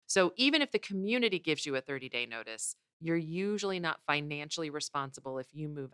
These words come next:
out before that notice is up. And if they're no longer providing care,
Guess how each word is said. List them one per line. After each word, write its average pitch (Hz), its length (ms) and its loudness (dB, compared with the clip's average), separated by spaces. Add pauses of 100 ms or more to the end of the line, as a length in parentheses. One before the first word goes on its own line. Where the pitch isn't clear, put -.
out 123 280 -2 (100)
before 127 720 -4 (240)
that - 220 4
notice 123 460 -4
is 110 220 -14
up. - 180 -8 (640)
And 196 420 6 (220)
if 320 200 8
they're 285 140 8
no 208 140 8
longer 180 300 6
providing 147 500 4
care, 143 680 2